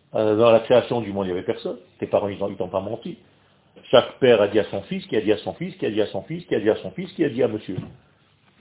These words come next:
Et toi, tu vas continuer à dire. C'est pas un mensonge.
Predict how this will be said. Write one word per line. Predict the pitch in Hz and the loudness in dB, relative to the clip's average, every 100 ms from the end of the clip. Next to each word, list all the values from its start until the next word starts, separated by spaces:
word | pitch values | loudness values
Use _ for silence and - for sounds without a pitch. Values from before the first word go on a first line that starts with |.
| _ _ _ | _ _ _
Et | 120 | 2
toi, | 147 143 | 4 6
tu | |
vas | 135 | 4
continuer | 120 120 120 117 | 2 -2 -6 -4
à | 110 | -4
dire. | 92 87 _ _ _ _ _ _ | -4 -12 _ _ _ _ _ _
C'est | _ | _
pas | 202 254 | 2 2
un | |
mensonge. | 156 - 101 | -2 -6 -14